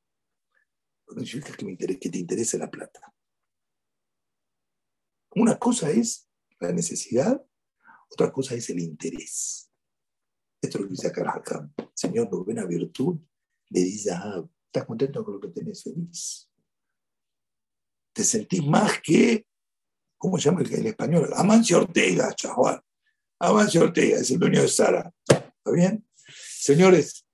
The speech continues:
Shabbat Shalom Bola, entonces quedamos así. La semana que viene va a haber un shiur en hebreo acá en Israel.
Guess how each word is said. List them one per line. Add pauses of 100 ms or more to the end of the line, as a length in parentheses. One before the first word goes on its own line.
(160)
Shabbat
Shalom
Bola,
entonces
quedamos
así. (500)
La
semana
que
viene (1700)
va
a
haber
un
shiur
en
hebreo
acá
en
Israel.